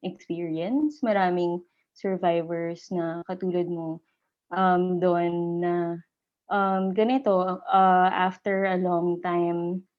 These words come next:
na hanap na nila yung words nga sabihin na ito yung nangyari sa kanila. So, nakakalungkot talaga na ganito yung first reactions at sa mga tao na inaasahan mo pa na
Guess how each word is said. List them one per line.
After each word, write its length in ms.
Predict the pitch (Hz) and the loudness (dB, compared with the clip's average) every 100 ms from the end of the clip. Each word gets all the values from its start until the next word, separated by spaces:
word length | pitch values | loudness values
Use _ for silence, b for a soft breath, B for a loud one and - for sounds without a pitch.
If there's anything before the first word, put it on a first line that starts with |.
| _ | _
na 140 | 196 185 180 175 175 170 165 170 160 _ _ _ - | 0 4 4 4 2 -2 -4 -6 -10 _ _ _ -2
hanap 240 | 208 202 196 | 2 2 2
na 160 | 202 | 2
nila 320 | 190 185 180 | 4 4 4
yung 400 | 180 180 175 170 | 4 2 2 0
words 480 | 165 175 175 175 165 - | 0 4 4 4 -2 -4
nga 320 | 185 175 175 - _ _ | 0 0 -2 -10 _ _
sabihin 800 | 233 196 196 196 202 180 175 175 | 0 2 2 2 2 2 4 4
na 240 | 165 165 | 2 0
ito 160 | 180 185 | -2 0
yung 220 | 185 180 | 0 0
nangyari 400 | 180 170 160 156 165 | 2 2 2 0 -2
sa 80 | 180 | -8
kanila. 560 | 185 170 165 156 - 160 _ | -6 -6 -4 -6 -8 -14 _
So, 240 | 202 185 | -4 -2
nakakalungkot 880 | 190 208 208 214 208 196 190 196 190 | 0 0 0 -2 -2 -4 -2 -4 -2
talaga 320 | 180 175 170 | -2 -2 -2
na 160 | 170 170 | -2 -2
ganito 320 | 190 196 196 | -2 -4 -4
yung 400 | 220 208 196 202 | -2 0 0 -2
first 320 | 196 185 - _ b b b _ | -2 -2 -4 _ b b b _
reactions 800 | 196 160 165 - 175 160 165 160 | -2 0 0 -4 -4 -4 -4 -2
at 160 | 175 175 | -4 0
sa 80 | |
mga 240 | 208 196 190 | 0 0 2
tao 280 | 185 165 170 | 2 2 0
na 400 | 170 165 165 175 - | 0 0 0 -2 -2
inaasahan 560 | 196 170 185 185 185 | 0 0 0 0 0
mo 160 | 175 165 | 0 -2
pa 240 | - 165 | -2 -2
na 360 | 165 160 156 | -2 -2 -2